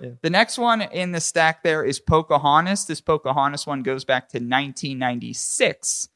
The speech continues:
Speaker 2: Um, and on the back, it's not as interesting as the Anastasia, but you do have a collection of people.
Speaker 1: Not by any means.
Speaker 2: Yeah.
Speaker 1: This is really nice.
Speaker 2: So that one I originally thought was the oldest one, but it is not. Uh, what we're looking at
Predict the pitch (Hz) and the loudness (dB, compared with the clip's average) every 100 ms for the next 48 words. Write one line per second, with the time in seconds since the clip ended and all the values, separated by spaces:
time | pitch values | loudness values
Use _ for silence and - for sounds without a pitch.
0 | _ _ _ _ - 127 127 123 127 127 | _ _ _ _ 0 4 4 4 -4 -12
1 | - 135 135 135 - 156 165 147 139 135 | -10 -6 -6 -8 0 4 6 4 2 0
2 | 139 127 147 131 127 - 196 208 156 - | -2 -4 0 0 -2 -6 -8 -6 -6 -6
3 | 131 123 135 127 123 131 135 127 127 127 | -6 -6 -8 -8 -8 -2 -2 -2 0 -2
4 | 123 127 139 135 135 131 127 120 120 - | 0 -4 -6 -8 -6 0 0 0 -6 -4
5 | 117 - 113 110 - 131 117 107 113 131 | -4 -4 -12 -12 -8 -8 -6 -8 -8 -6
6 | 131 - 127 120 120 117 117 113 110 _ | -6 -4 -6 -6 -8 -12 -14 -16 -18 _
7 | 120 120 120 170 - 135 117 120 143 139 | 2 2 4 2 2 -4 -12 -6 -6 -6
8 | 123 120 120 - 180 175 156 175 220 311 | -8 -12 -10 4 10 10 10 8 8 6
9 | - 208 185 185 - 165 170 165 180 196 | -2 0 0 0 0 0 2 4 4 4
10 | 190 175 165 - 151 143 131 147 175 185 | 2 -2 -4 0 2 2 4 6 6 4
11 | 190 170 139 151 160 147 - 123 120 113 | -4 -2 2 2 2 -4 -2 -2 0 0
12 | 131 127 120 131 135 135 127 123 - 113 | -2 -2 -6 -4 4 6 8 6 0 -2
13 | 117 135 156 165 147 160 160 151 139 135 | 0 2 0 0 -2 -4 -4 -8 -4 -4
14 | 131 | -4